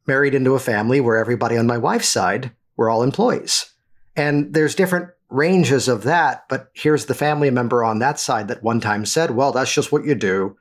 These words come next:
You get a job, you don't like it, but you deal with it because you have to do it to fulfill your obligations." I'm like, "There's more options that are out there."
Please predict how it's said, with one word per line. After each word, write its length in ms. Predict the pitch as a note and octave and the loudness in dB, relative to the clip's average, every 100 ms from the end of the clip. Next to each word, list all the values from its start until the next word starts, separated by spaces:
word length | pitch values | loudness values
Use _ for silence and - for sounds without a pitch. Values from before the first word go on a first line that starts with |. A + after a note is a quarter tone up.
| _ - | _ -10
You 140 | F2+ | -4
get 140 | A2+ C#3 | -2 -2
a 60 | |
job, 440 | A#2+ G#2 G#2+ G#2 - | 0 0 0 -2 -6
you 100 | - G#2 | -6 -2
don't 260 | C#3 D3 | -2 0
like 260 | G2+ G#2+ - | -2 -2 -2
it, 220 | A2 - - _ - | -4 -4 -12 _ -8
but 120 | A2+ | -6
you 80 | G#2 | -4
deal 220 | G2+ D#3 | 0 2
with 160 | E3 D#3 | 4 4
it 240 | D#3+ E3 - | 2 0 -4
because 300 | C3+ A#2+ A#2+ | -2 0 0
you 80 | |
have 220 | A2+ C3+ A2+ | 0 -2 -2
to 60 | |
do 180 | G#2 C3 | 0 2
it 80 | C3 | 0
to 80 | G#2+ | -2
fulfill 340 | A#2 C3 B2+ | -2 0 0
your 160 | A2 A2 | 2 0
obligations." 720 | A2 G#2 G#2+ G#2+ - G2 G2 | 0 0 0 0 -2 -6 -6
I'm 80 | G2+ | -6
like, 180 | G#2 - | -4 0
"There's 500 | D#3+ - - - _ _ _ - - | 0 0 -6 -10 _ _ _ -18 -4
more 180 | C#3 C#3+ | -2 0
options 380 | E3+ - G2 | -2 -2 -4
that 120 | G2+ G2+ | -2 0
are 80 | C3 | 0
out 180 | C#3+ - | -2 -6
there." 260 | - - | -12 -14